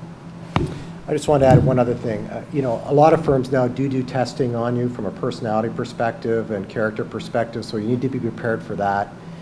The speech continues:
And the background checks tend to be much more rigorous than they used to be. So between police checks, between, uh, reference checks, uh, are confirmed and reconfirmed again. So it's a very important part of the process.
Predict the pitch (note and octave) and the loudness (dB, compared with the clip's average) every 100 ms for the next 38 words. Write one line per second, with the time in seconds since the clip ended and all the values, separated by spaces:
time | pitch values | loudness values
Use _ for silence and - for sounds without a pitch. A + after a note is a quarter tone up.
0 | - - - C#3+ C#3+ C3+ C3 B2 - D3+ | -16 -18 -10 -2 0 2 2 0 4 4
1 | D3+ D3 B2+ C#3 C3+ D#3+ - A#2+ A#2 A2 | 6 4 2 2 2 0 2 2 2 2
2 | A2+ - B2 A2 B2 B2 B2+ - A2+ G2+ | 2 2 0 2 2 2 0 -2 -4 -2
3 | G#2 B2+ - C3+ D#3+ F3+ - - - - | -2 -4 -4 -2 -2 -2 -8 -14 -14 -8
4 | - A#2 A2 - A#2 B2 G#2+ A#2 B2+ C#3 | 0 2 2 -2 -4 -4 -4 0 2 2
5 | - C3+ C3 - - A2 - - A2+ G2 | 2 4 2 0 -10 -10 -8 -4 -2 -4
6 | - G#2 G2+ G2 G2 - B2 C#3+ C3 - | -4 -2 0 0 0 2 2 2 -4 0
7 | B2 A#2+ - - - - - - A2 G#2+ | 0 0 -4 -12 -14 -18 -16 -4 0 0
8 | A2+ A2+ A#2+ - B2 B2 A2+ G2+ G#2+ B2 | 0 -4 -6 -2 0 2 2 0 -2 -2
9 | G#2 - G#2+ F#2+ F#2 G#2 F2+ E2 - G2+ | -6 -6 -4 -4 -4 -4 -4 -6 -6 -4
10 | F2+ F2+ - - F2+ G2 G#2+ G2 - F#2+ | -4 -4 -8 -8 -4 -2 -2 -2 -4 -6
11 | F2+ E2 F2+ D#2+ E2+ D#2+ - - - | -6 -8 -8 -8 -6 -6 -6 -8 -12